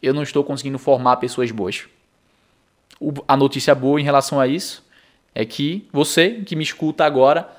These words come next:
pode se formar um excelente líder, um excelente gestor. Liderança é uma habilidade aprendível. E o terceiro ponto, o terceiro pilar, quando a gente fala de foco interno dentro do teu negócio,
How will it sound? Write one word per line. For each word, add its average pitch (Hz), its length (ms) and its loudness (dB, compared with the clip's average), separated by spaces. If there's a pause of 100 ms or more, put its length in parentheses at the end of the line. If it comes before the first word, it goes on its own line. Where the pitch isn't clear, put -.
(460)
pode 131 520 4
se 214 220 0
formar 160 920 2
um 147 140 0
excelente 151 460 0
líder, 151 440 -2
um 135 80 -2
excelente 127 340 -4
gestor. 117 420 -4 (640)
Liderança 180 720 4
é 147 80 6
uma 151 100 6
habilidade 139 800 2 (100)
aprendível. 131 1500 0 (880)
E 180 100 2
o 196 40 6
terceiro 226 400 6
ponto, 175 640 0
o 143 80 0
terceiro 143 600 2 (100)
pilar, 156 560 2 (600)
quando 139 140 -2
a - 20 6
gente 139 140 0
fala 139 200 10
de 135 140 2
foco 180 400 6
interno 147 480 4
dentro 151 380 0
do 143 100 0
teu 135 160 2
negócio, 113 580 4